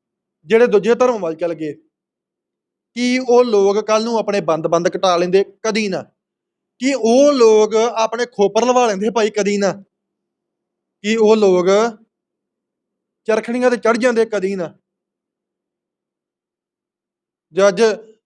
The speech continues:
ਉਹਨਾਂ ਨੂੰ ਦਬਕਾ ਵੱਜਦਾ, ਉਹਨਾਂ ਨੇ ਪਹਿਲਾਂ ਜਾਣਾ ਹੈ ਦੂਜੇ ਧਰਮ 'ਚ। ਇਸ ਕਰਕੇ ਮੈਂ ਕਹਿੰਦਾ ਹੁੰਦਾ, ਸਿੱਖੋ, ਸਾਨੂੰ ਟੈਨਸ਼ਨ ਲੈਣ ਦੀ ਲੋੜ ਕੋਈ ਨੀ ਗੀ।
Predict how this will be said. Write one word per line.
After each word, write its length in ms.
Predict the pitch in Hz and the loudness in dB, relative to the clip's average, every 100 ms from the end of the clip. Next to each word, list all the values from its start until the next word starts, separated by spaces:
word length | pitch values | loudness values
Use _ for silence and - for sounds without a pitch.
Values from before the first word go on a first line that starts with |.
| _ _ _ _ _ - | _ _ _ _ _ -8
ਉਹਨਾਂ 200 | 214 240 | -4 0
ਨੂੰ 40 | |
ਦਬਕਾ 280 | 208 196 220 | 0 0 0
ਵੱਜਦਾ, 280 | 226 220 262 | 0 0 -2
ਉਹਨਾਂ 160 | 262 | -2
ਨੇ 60 | 254 | -6
ਪਹਿਲਾਂ 320 | 254 226 262 | -2 0 2
ਜਾਣਾ 200 | 247 233 | 0 -2
ਹੈ 60 | 226 | -4
ਦੂਜੇ 240 | 202 180 | -4 -2
ਧਰਮ 220 | 196 185 | -2 -4
'ਚ। 80 | 147 123 _ - | -8 -14 _ -16
ਇਸ 100 | - | -2
ਕਰਕੇ 240 | 233 233 | 0 2
ਮੈਂ 100 | 247 | -2
ਕਹਿੰਦਾ 240 | 240 202 226 | -2 -4 -2
ਹੁੰਦਾ, 160 | 202 | -4
ਸਿੱਖੋ, 440 | 190 196 226 247 - _ _ _ _ | -4 -4 -4 -4 -8 _ _ _ _
ਸਾਨੂੰ 260 | 240 247 | -2 0
ਟੈਨਸ਼ਨ 360 | 254 226 220 247 | 2 0 -2 -2
ਲੈਣ 180 | 247 240 | 0 -2
ਦੀ 80 | 233 | 0
ਲੋੜ 240 | 214 196 | 2 2
ਕੋਈ 220 | 202 185 | 0 -2
ਨੀ 120 | 190 | -2
ਗੀ। 240 | 220 254 | -4 -6